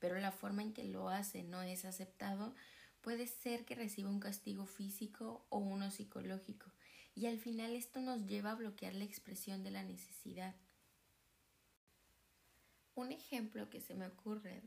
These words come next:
de la retroflexión puede ser cuando uno vive aún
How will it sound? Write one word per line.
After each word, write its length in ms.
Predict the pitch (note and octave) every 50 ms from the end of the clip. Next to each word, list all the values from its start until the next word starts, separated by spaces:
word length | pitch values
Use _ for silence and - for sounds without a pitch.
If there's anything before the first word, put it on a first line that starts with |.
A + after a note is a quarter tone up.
| - -
de 100 | G3 F#3
la 160 | F3+ F3+ F3+
retroflexión 1000 | F3+ - G3 G3 - - G3 G3 - G3+ G3+ G3+ - - - A3 G#3+ G#3+ G#3+ B3+ - - _ - - - - - - - - - _ -
puede 180 | - B3 C4
ser 220 | C4 C4 C4 C4 C4
cuando 340 | - C#4 C4+ C4+ B3 G#3
uno 340 | G3 G3 G3+ G#3 G#3+ A3 A3
vive 300 | A3 G#3+ G#3+ G#3+ G#3+ G#3+
aún 560 | G#3+ G3+ G3 G3 G3 G3+ G3+ G#3 G#3 G#3+ A3